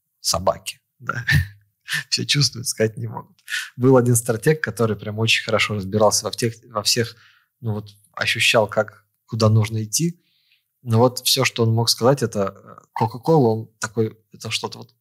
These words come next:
красненькое такое, с-, больше красненькое, чем белое, понимаете?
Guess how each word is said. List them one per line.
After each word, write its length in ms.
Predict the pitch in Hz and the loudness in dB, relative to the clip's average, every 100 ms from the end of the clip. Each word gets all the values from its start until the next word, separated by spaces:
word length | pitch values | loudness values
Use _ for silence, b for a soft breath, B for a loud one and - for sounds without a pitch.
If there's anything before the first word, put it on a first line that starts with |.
| _ _ _ | _ _ _
красненькое 580 | 113 131 143 127 110 95 | 4 4 4 -2 -4 -8
такое, 440 | 104 - 98 - - | -10 -4 -4 -4 -4
с-, 140 | - - _ _ _ _ | -4 -4 _ _ _ _
больше 280 | 110 107 - | 0 0 0
красненькое, 540 | - 117 107 95 - 87 | 0 0 0 -4 -12 -6
чем 240 | - 95 | -4 -2
белое, 280 | 98 87 80 | -4 -4 -6
понимаете? 580 | - 95 104 123 - | -16 -12 -6 -6 -6